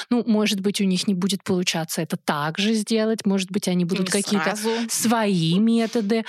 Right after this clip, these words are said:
Speaker 1: а, применять. Но в-, это и прекрасно, поэтому и у нас, м, <laughs> два
Speaker 2: Ага.
Speaker 1: родителя, да, мужчина и женщина, и каждый привносит что-то своё в семью, в воспитание, разные методы.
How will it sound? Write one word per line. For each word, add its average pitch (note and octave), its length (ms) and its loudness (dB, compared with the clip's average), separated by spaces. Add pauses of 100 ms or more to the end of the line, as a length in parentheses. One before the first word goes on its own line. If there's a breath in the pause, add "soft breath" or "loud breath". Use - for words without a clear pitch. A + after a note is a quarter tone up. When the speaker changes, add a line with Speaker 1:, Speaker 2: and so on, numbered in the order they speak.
(140 loud breath)
Speaker 1:
а, G#3+ 160 0
применять. A3+ 640 2
Но G#3+ 160 2
в-, C#4+ 240 -2
это B3 220 -2
и G3+ 60 2
прекрасно, A3+ 920 0
поэтому A#3 540 2
и - 20 2 (180)
у - 40 2
нас, F3+ 240 -2 (240 loud breath)
м, E3+ 360 0
<laughs> - 800 -6
два F3+ 600 0
Speaker 2:
Ага. F#3 160 -2
Speaker 1:
родителя, A3 720 0
да, G3 240 0
мужчина F#3+ 600 2
и E3+ 40 0
женщина, A#3+ 480 0
и A3 180 -2
каждый B3+ 480 -2
привносит G#3 600 0
что-то G#3 320 -2
своё F#3 640 0
в - 80 -4
семью, G3 440 2
в A#3 60 -2
воспитание, G#3+ 720 0
разные G3 440 0
методы. G#3+ 500 0